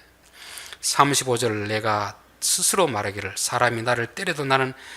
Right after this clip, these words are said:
아프지 아니하고 나를 상하게 해도 내게 감각이 없도다." 맞으면 아픈 줄 알아야 되는데 맞아도 아픈 줄 모르는 것입니다. 그래서 술을 깨고 나면은 온통 멍이 들었을 때 이게 왜 맞았는지 모르는 것입니다.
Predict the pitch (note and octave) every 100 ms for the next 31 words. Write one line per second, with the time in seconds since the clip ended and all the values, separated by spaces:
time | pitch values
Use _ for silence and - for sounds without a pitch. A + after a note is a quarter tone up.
0 | - - B2 - - A3+ F3 G#2 G2+ G2
1 | F#2+ - - G2+ G2+ - - E3+ D#3+ C#3
2 | B2+ A2+ A#2 - B2 B2+ E3 F3+ C#3 -
3 | A#2 - - - - - E3 A3+ B3+ F#3
4 | C3 - G#3 E3 C#3+ A2+ G#2+ G#2 G2 G#2
5 | - G3 A#3+ F#3 C3 - A#3 D3 A2 A2+
6 | - - _ - - - - A#3+ A3+ -
7 | B3+ A3+ A3 A3 A3 G#3+ G3+ E3 D3 C3+
8 | D#3 G3+ B3+ C#4 - C4 D#3+ F3 G3 E3
9 | - C#3 D#3+ B2+ E3 G#3 C4 C4 E3+ G#2
10 | A2+ D3+ - A2+